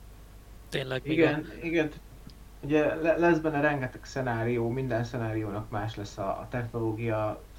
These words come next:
Speaker 2: setupja, vagy kínálata. Lesz sok ház, még nem merem megmondani mennyi, mert ugye stretch goalokkal is megnyílnak há-, megnyílnak házak. Azok közül négy kivételével mindegyik full aszimmetrikus lesz.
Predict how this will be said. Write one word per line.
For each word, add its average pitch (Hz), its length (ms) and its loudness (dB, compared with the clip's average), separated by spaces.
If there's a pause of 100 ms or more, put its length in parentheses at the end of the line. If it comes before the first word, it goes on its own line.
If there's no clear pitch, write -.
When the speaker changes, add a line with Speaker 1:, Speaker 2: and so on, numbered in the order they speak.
Speaker 2:
setupja, 110 500 -2
vagy 104 160 -2
kínálata. 107 720 -2 (240)
Lesz 117 580 -2
sok - 300 -10
ház, 123 340 0
még 80 120 -6
nem 104 140 -6
merem 90 240 -4
megmondani 82 460 -8
mennyi, 110 280 -4
mert 92 260 -6 (160)
ugye 87 100 -12
stretch 110 340 -8
goalokkal 107 360 -4
is 113 120 -8
megnyílnak 107 540 -8
há-, 104 480 -8
megnyílnak 113 440 -6
házak. 135 380 -2 (260)
Azok 131 240 -4
közül 123 460 0 (180)
négy 135 240 2
kivételével 113 600 0
mindegyik 107 420 -2
full - 300 -6
aszimmetrikus 113 840 -4
lesz. 110 380 0